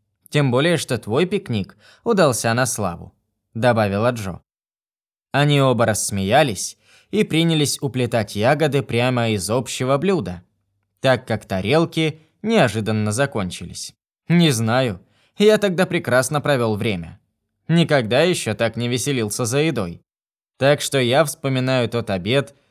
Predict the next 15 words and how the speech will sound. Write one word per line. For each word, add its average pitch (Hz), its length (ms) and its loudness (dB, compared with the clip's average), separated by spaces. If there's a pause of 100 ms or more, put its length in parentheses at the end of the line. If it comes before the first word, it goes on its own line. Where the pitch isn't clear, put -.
(100)
с - 140 -8
удовольствием. 120 960 0 (720)
А 127 160 2
мой 185 180 4
пикник — 180 600 -2 (640)
это 214 240 0
не 208 120 2
моя 190 300 4
заслуга. 95 640 -4 (440)
Я 180 220 4
ведь 156 200 0
и - 20 0
не 139 160 0
сделал-то 110 540 0
ничего. 95 520 -6